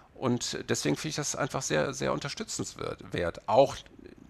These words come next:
jetzt übergreifend gesehen finde ich Bio insgesamt unterstützenswert. Und ich finde es auch gut, dass es im L E H gibt, wenn man einfach mehr Menschen erreicht, die man sonst vielleicht gar nicht erreichen würde.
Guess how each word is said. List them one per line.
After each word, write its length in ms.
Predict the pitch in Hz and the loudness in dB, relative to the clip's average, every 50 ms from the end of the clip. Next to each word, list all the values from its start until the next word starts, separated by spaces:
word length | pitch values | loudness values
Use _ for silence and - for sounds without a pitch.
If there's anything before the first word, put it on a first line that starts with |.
| - - - - | -20 -20 -10 -6
jetzt 200 | 107 101 - - | -6 -6 -6 -6
übergreifend 640 | - 131 160 165 - - 131 135 131 - 143 127 | -2 2 4 4 6 10 10 10 10 8 2 -4
gesehen 480 | - 107 98 110 117 120 123 120 - - | -4 -4 -2 2 2 2 2 2 0 -4
finde 200 | - - 117 113 | -6 -6 -6 -6
ich 120 | 104 - - | -6 -6 -6
Bio 200 | 113 113 113 - | -4 -4 -2 -2
insgesamt 520 | - 107 - - 107 107 127 135 135 - | -2 -4 -4 -2 4 6 6 6 6 4
unterstützenswert. 800 | - - - - - - - - - - - - - - - - - | -2 -6 -6 -6 -6 -8 -10 -12 -12 -12 -12 -10 -8 -8 -8 -6 -6
Und 80 | 90 | -6
ich 140 | 90 - - | -8 -6 -4
finde 160 | - 113 - | -4 -6 -4
es 60 | - | -4
auch 180 | - - - - | -6 -8 -8 -8
gut, 320 | - 139 185 - - - | -6 -4 -4 -2 -2 0
dass 120 | - 104 95 | -2 -2 -2
es 200 | 92 - - 95 | -2 -6 -6 -4
im 120 | 95 90 - | -4 -6 -4
L 140 | 98 98 | -4 -4
E 80 | 98 95 | -4 0
H 220 | 107 147 165 165 | 4 4 4 4
gibt, 220 | 160 - 127 - - | 4 2 -4 -4 -2
wenn 120 | - - | -2 0
man 120 | 104 98 - | 0 0 0
einfach 300 | - - - - - - | -2 -2 -2 -4 -4 -4
mehr 340 | 104 107 117 131 139 135 | -2 2 4 4 4 4
Menschen 380 | 135 135 170 202 202 - - - | 4 4 2 2 2 0 -2 -4
erreicht, 580 | - - 156 - - - - - - - - - - - - - - - - - | -4 -6 -6 -6 -6 -8 -8 -10 -12 -14 -16 -18 -20 -18 -18 -18 -18 -14 -6 0
die 60 | 117 | 2
man 160 | 117 113 110 | 4 4 4
sonst 200 | 113 127 127 - | 4 2 2 2
vielleicht 220 | - 113 107 - | 2 2 2 2
gar 120 | - - 104 | 2 2 0
nicht 140 | 107 - - | 0 0 -4
erreichen 480 | - - - - 139 - - 90 82 | -2 2 4 4 4 2 -2 -6 -8
würde. 280 | - 80 - - 127 | -8 -8 -6 -6 -6